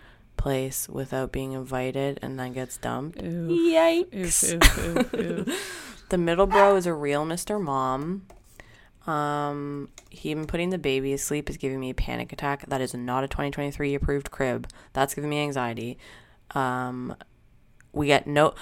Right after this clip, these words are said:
Speaker 1: fitted sheet only, no blankets, no pillows, nothing else. That's what they say. And this guy's got, this baby's got, like, a neck pillow. It's got twenty-five blankets in there. I'm like, "Oh,
Speaker 2: <laughs>
Speaker 1: Christ."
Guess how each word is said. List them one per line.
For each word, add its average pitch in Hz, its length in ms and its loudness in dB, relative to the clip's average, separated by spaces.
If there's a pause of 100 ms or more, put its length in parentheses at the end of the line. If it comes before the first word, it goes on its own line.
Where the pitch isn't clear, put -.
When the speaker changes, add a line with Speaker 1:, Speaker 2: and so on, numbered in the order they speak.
(180)
Speaker 1:
fitted 240 320 6
sheet 233 260 2
only, 185 480 4
no 160 240 6
blankets, 160 480 2
no 147 160 4
pillows, 139 540 6
nothing 139 400 -4
else. - 400 -10 (220)
That's - 180 -4
what 180 100 -2
they 135 120 -2
say. 202 360 4 (420)
And 135 180 -6
this 143 220 0
guy's 156 400 0
got, 127 380 -2 (380)
this 180 120 -2
baby's 202 380 4
got, 180 120 2
like, 147 140 -4
a 131 60 -4
neck 127 460 -2
pillow. 131 400 0
It's - 120 -8
got - 220 -2
twenty-five 143 540 0
blankets 120 500 2
in 135 160 0
there. 139 280 4
I'm 131 80 0
like, 123 300 -4
"Oh, 139 460 2
Speaker 2:
<laughs> - 40 -16
Speaker 1:
Christ." 139 800 -4